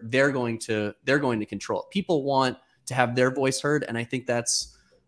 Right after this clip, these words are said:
that's what's changing everything with crypto. Also, it just completely breaks down the borders. So you wanna, and you wanna raise funds from another s-, part of the world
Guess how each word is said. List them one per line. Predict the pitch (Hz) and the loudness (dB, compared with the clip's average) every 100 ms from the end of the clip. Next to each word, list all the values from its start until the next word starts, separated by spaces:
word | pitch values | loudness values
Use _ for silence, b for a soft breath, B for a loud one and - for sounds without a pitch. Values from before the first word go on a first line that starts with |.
| - | 2
that's | 131 131 - - | 4 4 -2 0
what's | 131 123 | 2 2
changing | - 127 120 117 | 2 2 4 4
everything | 113 117 110 104 | 4 2 0 -2
with | - | -2
crypto. | 110 101 117 | -4 -2 0
Also, | - 151 185 170 | 4 6 6 4
it | |
just | 160 - | 2 -2
completely | 143 131 147 143 | 0 2 2 2
breaks | 131 135 - | 2 2 2
down | 135 131 | 0 2
the | 117 | 2
borders. | 117 160 - - | 0 -2 -4 -2
So | 127 113 107 - b b - | 4 6 6 0 b b 2
you | 127 | 6
wanna, | 135 131 | 8 6
and | 123 127 123 - | 6 4 2 0
you | 131 | 2
wanna | 127 131 131 120 - | 4 4 4 2 0
raise | 123 127 123 | 4 6 4
funds | - 117 131 | 2 2 2
from | - 123 | 0 2
another | 117 | 2
s-, | 120 - - - | 2 0 -2 2
part | 127 | 2
of | 123 | 4
the | 110 | 4
world | 120 151 160 | 6 6 4